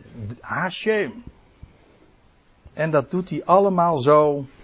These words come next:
door de geslachten heen. Niet volgens een willekeurige ordening. Nee, tien, vijf, zes, vijf. Zo.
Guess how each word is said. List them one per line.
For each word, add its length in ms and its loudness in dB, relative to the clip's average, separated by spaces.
door 460 4
de 100 2
geslachten 680 0
heen. 220 0
Niet 260 -2
volgens 500 2
een 160 -6
willekeurige 760 2
ordening. 520 -2
Nee, 360 -2
tien, 320 0
vijf, 340 4
zes, 320 2
vijf. 460 6
Zo. 360 2